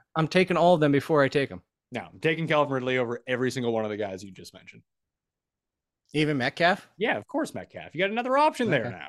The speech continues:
Speaker 2: now.
Speaker 1: Okay. Nah.
Speaker 2: You
Speaker 1: Smith
Speaker 2: wanna
Speaker 1: and
Speaker 2: tell
Speaker 1: Jigba
Speaker 2: me
Speaker 1: is more
Speaker 2: one
Speaker 1: of a
Speaker 2: of the,
Speaker 1: threat
Speaker 2: you
Speaker 1: to
Speaker 2: wanna tell
Speaker 1: Lockett
Speaker 2: me
Speaker 1: than
Speaker 2: one of those guys that you talked about, and maybe Jeudy is the answer, but I don't love Jeudy as much as everyone else seems to. But if you wanna tell me, and listen,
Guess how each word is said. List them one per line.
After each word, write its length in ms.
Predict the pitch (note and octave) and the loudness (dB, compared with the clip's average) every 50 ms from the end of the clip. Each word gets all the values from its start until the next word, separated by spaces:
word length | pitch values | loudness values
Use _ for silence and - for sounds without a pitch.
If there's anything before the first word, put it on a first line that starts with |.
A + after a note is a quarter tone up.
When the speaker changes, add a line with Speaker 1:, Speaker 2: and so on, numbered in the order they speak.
| - _ _ _ _ - D#4 - - - _ _ _ _ _ _ _ _ _ _ - B2 | -18 _ _ _ _ -12 -12 -12 -12 -16 _ _ _ _ _ _ _ _ _ _ -12 -10
Speaker 2:
now. 80 | C#3+ | -8
Speaker 1:
Okay. 140 | D#3 - - - | -8 -10 -10 -6
Nah. 280 | - D3+ C#3+ B2+ G2+ - - _ _ _ - | -2 0 0 0 0 -2 -6 _ _ _ -10
Speaker 2:
You 80 | F3+ - | -6 2
Speaker 1:
Smith 140 | - - | 4 6
Speaker 2:
wanna 80 | - A4+ | 8 8
Speaker 1:
and 80 | F4+ A3 | 8 8
Speaker 2:
tell 100 | C4 B3+ | 6 6
Speaker 1:
Jigba 40 | - | 8
Speaker 2:
me 40 | F#3 | 6
Speaker 1:
is 80 | - | 8
more 60 | F#3+ G#3 | 8 8
Speaker 2:
one 60 | G#3+ | 8
Speaker 1:
of 0 | |
a 40 | A3+ | 6
Speaker 2:
of 40 | A3 | 4
the, 60 | A#3 | 2
Speaker 1:
threat 120 | - - - | 2 2 4
Speaker 2:
you 60 | A3+ | 4
Speaker 1:
to 40 | B3+ | 4
Speaker 2:
wanna 100 | B3+ - | 4 6
tell 60 | - | 4
Speaker 1:
Lockett 80 | B3 A#3+ A#3+ | 4 4 2
Speaker 2:
me 40 | G#3 | 0
Speaker 1:
than 80 | - - | 2 2
Speaker 2:
one 100 | F#3 A3 | 2 2
of 40 | A#3 | 2
those 220 | B3 B3 B3+ G#3+ | 2 0 0 0
guys 280 | G3 A3 A3 A3 A3 G3 | 0 2 2 2 0 -2
that 100 | G#3+ - | -4 -8
you 100 | G#3 G#3+ G3 | -10 -10 -4
talked 280 | - F#3+ G3 G3+ - | 0 2 2 2 2
about, 160 | E3+ D#3 D3 D3 | 0 -2 -2 -2
and 80 | D#3 E3 | -2 -2
maybe 220 | F#3+ B3+ D4+ C#4+ | -2 0 -2 -2
Jeudy 400 | A3 - E3+ G3 A3+ A3+ G#3+ G3 | -4 -2 -2 -2 -2 0 0 0
is 120 | F#3 D#3+ D3+ | 0 0 0
the 120 | D#3+ D#3 | -2 -2
answer, 300 | D#3 D3+ D3 C3 - D3 | 0 0 0 -2 -4 -6
but 100 | G#2 A2 | -4 0
I 100 | B2+ D#3 | 0 0
don't 120 | F#3 F#3+ F3 | 0 0 0
love 180 | F3 F3 E3 C#3 | 0 0 0 -2
Jeudy 260 | B2+ C#3 C3 C3 B2+ | -2 -2 -2 -2 -4
as 100 | A2+ A2+ | -4 -4
much 180 | B2+ A#2 - A#2+ | -4 -6 -6 -4
as 80 | A2+ | -6
everyone 280 | B2+ A#2 A#2+ A2+ A2+ A2 | -4 -4 -4 -4 -4 -4
else 260 | A#2 C#3 E3+ E3 - | -4 -4 -4 -6 -6
seems 260 | - A2 F#2+ F#2 F2+ - | -8 -10 -12 -14 -16 -16
to. 260 | - F2 D#2 E2 F2+ - _ _ _ _ _ | -14 -14 -14 -14 -16 -20 _ _ _ _ _
But 80 | D#3+ D#3+ | 0 0
if 80 | D#3 E3 | 0 0
you 100 | F3 F3 | 0 0
wanna 200 | F#3+ G3+ A3 G3 | 2 2 2 2
tell 180 | - A3 G#3 | 2 0 2
me, 80 | G#3 G#3 | 2 0
and 80 | G#3 G#3+ | 0 0
listen, 280 | F#3+ - - G#2 G2+ | 0 -2 -4 -8 -14